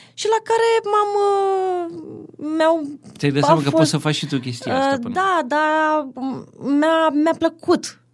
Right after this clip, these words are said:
Speaker 1: Pe lângă faptul că aș putea să fac, mi-au și îmi plac, uh, genul ăsta de, pă, de evenimente.
Speaker 2: Hai să o luăm de la zero.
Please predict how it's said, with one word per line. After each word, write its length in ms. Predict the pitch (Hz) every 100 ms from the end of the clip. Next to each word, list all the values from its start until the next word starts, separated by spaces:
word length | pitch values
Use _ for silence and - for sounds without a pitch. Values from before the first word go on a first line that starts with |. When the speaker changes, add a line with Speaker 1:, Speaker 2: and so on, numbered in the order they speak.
| _
Speaker 1:
Pe 80 | 233
lângă 180 | 240
faptul 280 | 233 269 294
că 320 | 294 277 269 208 _ _ _ _
aș 220 | - 220
putea 320 | - 226 226
să 140 | 247 214
fac, 400 | - 202 254 - - - -
mi-au 320 | 247 302 349
și 180 | - -
îmi 240 | - 302 294
plac, 420 | 320 202 - - _ _
uh, 420 | - 196 185 170 170
genul 280 | 151 190 180
ăsta 180 | 175 170
de, 340 | 156 156 147
pă, 680 | - 147 147 143 139 131 - - - - - _ -
de 220 | 170 170
evenimente. 560 | 160 151 143 127 120 120 - - - - - - - - - _
Speaker 2:
Hai 160 | - 180
să 60 |
o 20 |
luăm 140 | 196 180
de 60 |
la 100 | 156
zero. 340 | 131 110 87